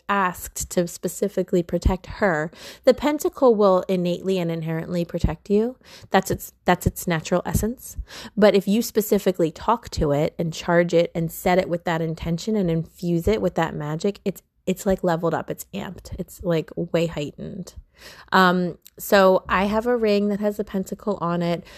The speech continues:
but I also am extra in everything that I do. So I have a pentacle tattooed on my person. Um, I did that because a witch should always be wearing a pentacle.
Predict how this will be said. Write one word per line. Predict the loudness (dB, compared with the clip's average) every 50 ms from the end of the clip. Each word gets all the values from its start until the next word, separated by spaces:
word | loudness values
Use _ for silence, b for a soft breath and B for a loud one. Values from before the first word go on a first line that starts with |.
| B B B B B
but | 4 6
I | 6 8 8 8
also | 6 4 4 2 2 4 4
am | 4 2 0
extra | -2 -4 -4 -4 -8 -4 0 2 2 2
in | 2 0 -2
everything | -4 -4 -4 -4 -6 -4 -4 -4 -4
that | -2 -2 0
I | 0 0
do. | 0 0 0 0 0 0 -2
So | -2 -4 -4 0
I | 2 2 2 2
have | 2 0 0 -2
a | -2
pentacle | -4 -2 -4 -4 -4 -6 -4 -2 -2 -2
tattooed | -2 -2 -6 -6 -4 -2 0 2 2
on | 2 2 0 -2
my | -4 -6
person. | -6 -4 -6 -6 -4 -4 -6 -6 -4 -4 -6 -6 -8 B B B B B B B B B 0
Um, | 0 2 2 2 2 0
I | 2 0 0
did | 4 4 2 2 2
that | 0 -2 -2 -2
because | -4 -4 -4 -4 -4 -4 -4 -4 -4 -4
a | -4
witch | -2 -2 -2 -4 -6
should | -8 -8 -4 -2
always | -2 -2 -2 -2 -4
be | -2 0 0
wearing | 0 0 0 -4 -4
a | -6
pentacle. | -4 -6 -6 -4 -6 -8 -6 -6 -6 -6 -6 -8 -10